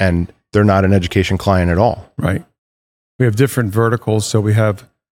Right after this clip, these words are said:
Speaker 2: multifamily, right? So think of a hotel from an apart-, or apartment complex to facilities maintenance. So think of a big building, a hospital, a school
Speaker 1: Mm-hmm.
Speaker 2: that needs to be maintained. We have that,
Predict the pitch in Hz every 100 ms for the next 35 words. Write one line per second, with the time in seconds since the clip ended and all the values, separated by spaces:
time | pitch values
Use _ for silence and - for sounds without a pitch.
0 | - 120 127 131 - 113 107 107 110 117
1 | _ _ _ _ 107 107 117 - 104 104
2 | 104 104 104 107 104 120 113 107 107 -
3 | 104 104 107 107 110 104 - 110 - 113
4 | 110 107 110 110 - - 110 101 104 -
5 | 110 107 104 104 104 - 113 113 101 98
6 | 110 104 98 95 101 95 104 107 120 123
7 | _ - 101 110 - 117 110 113 - -
8 | 120 110 110 120 _ 85 78 87 98 -
9 | - 107 101 107 107 107 104 - 107 107
10 | 107 101 98 104 110